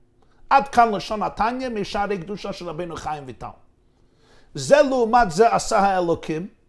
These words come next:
כך כתוב בקהלת, כמו שנפש הבהמית מורכבת מארבע יסודות האלה, גם נפש האלוקית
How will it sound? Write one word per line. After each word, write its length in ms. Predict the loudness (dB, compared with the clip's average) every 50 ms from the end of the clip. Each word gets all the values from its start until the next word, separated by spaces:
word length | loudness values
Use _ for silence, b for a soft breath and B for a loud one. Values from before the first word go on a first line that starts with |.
| _ -12 -8
כך 200 | -8 -8 -6 -6
כתוב 280 | -8 -6 -6 -6 -8 -8
בקהלת, 600 | -8 -8 -6 -6 -6 -6 -8 -8 -10 -14 _ _ _ b b b b b b
כמו 240 | -6 -2 -2 -2
שנפש 480 | 0 0 0 2 2 0 0 0 -2 -2
הבהמית 420 | 0 2 2 0 0 -2 -6 -6
מורכבת 520 | -6 -6 -6 -4 -4 -4 -4 -4 -6 -10 -10
מארבע 360 | -10 -6 -4 -4 -4 -4 -6
יסודות 480 | -6 -8 -8 -10 -8 -6 -6 -6 -6 -6
האלה, 240 | -6 -6 -6 -6
גם 220 | -6 -6 -6 -6 -6
נפש 360 | -6 -6 -8 -8 -10 -10 -10
האלוקית 560 | -8 -6 -6 -6 -4 -2 -2 -2 -2 -2 -6